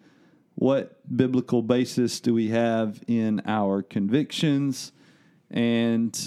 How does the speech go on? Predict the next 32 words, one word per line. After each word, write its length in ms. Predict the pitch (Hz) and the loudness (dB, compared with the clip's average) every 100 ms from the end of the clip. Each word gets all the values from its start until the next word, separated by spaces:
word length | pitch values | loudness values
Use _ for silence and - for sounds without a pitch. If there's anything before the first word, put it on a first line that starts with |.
| - | -4
what 300 | 120 127 127 | 0 2 2
is 180 | 113 101 | -2 -2
the 140 | 110 | -2
danger 800 | 107 127 135 131 127 127 123 120 | 2 2 2 2 2 2 2 0
of 560 | - 117 110 107 101 - | 0 0 0 -2 -4 0
taking 480 | 120 113 117 113 | 0 0 0 2
one 120 | 113 113 | 2 0
extreme 480 | - - 117 110 | -4 -2 0 2
or 60 | 101 | 0
the 120 | 92 | 2
other? 580 | 139 208 196 190 180 - _ - _ _ _ _ - | 2 2 0 0 0 -4 _ -20 _ _ _ _ -4
Um, 600 | 120 117 113 107 101 - _ _ - | -2 0 0 -2 -4 -6 _ _ -2
and, 160 | 139 127 | 0 2
and 180 | - | 0
how 200 | 135 190 | 2 0
should 220 | 233 247 220 | 0 0 0
we 140 | 240 | 0
as 120 | 220 | 0
the 100 | 233 | -2
church 520 | - 233 247 - - | 0 0 0 -4 0
respond 800 | 170 160 - 151 175 185 180 170 | 0 0 -2 0 2 2 0 0
to 120 | 147 | -2
people 300 | 120 151 143 | 0 0 2
that 100 | 127 | 0
have 200 | 131 131 | 0 0
different 340 | 123 127 110 92 | 0 0 -4 -4
convictions 720 | 117 110 117 123 - 117 107 | -4 -2 -4 -4 -2 -2 -2
about 340 | 107 104 110 | 0 0 2
it 180 | 107 - | 0 -2
than 160 | 107 90 | -2 0
us? 280 | 101 90 - | 0 0 0
So 280 | 113 113 | 0 0